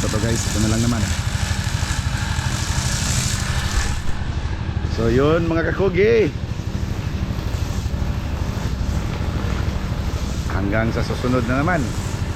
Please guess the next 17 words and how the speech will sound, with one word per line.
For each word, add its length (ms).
Kasi 240
hindi 80
pa 160
tayo 160
tapos. 480
Titirahin 560
pa 80
natin 320
yung 240
doon 80
sa 160
kabila, 400
yung 160
extension 400
natin. 320
Ngayon 320
dito, 480